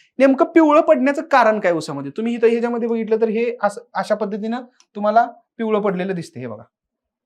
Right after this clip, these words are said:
खोडवा गेल्यानंतर ही जमीन जर तुम्ही बघितली मागची, ही जमीन बघा, जमीन पूर्ण चुनखडीयुक्त जमीन आहे.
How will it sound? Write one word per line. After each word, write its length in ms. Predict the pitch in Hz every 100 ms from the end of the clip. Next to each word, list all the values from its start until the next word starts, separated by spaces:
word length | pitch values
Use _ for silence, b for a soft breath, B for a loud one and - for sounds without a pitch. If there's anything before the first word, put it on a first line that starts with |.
| _ _ _ _
खोडवा 360 | 202 190 196 185 -
गेल्यानंतर 320 | 185 151 139 160
ही 80 | 247
जमीन 380 | 202 277 311 320
जर 120 | 320
तुम्ही 220 | 277 277
बघितली 380 | 226 190 127 151
मागची, 380 | 185 - - 135 - _ _ -
ही 60 | 196
जमीन 260 | 214 226
बघा, 200 | 202 139 110 _ _ -
जमीन 260 | 190 240 269
पूर्ण 280 | 269 262 262
चुनखडीयुक्त 600 | 262 254 247 233 226 202
जमीन 260 | 180 131
आहे. 140 | 113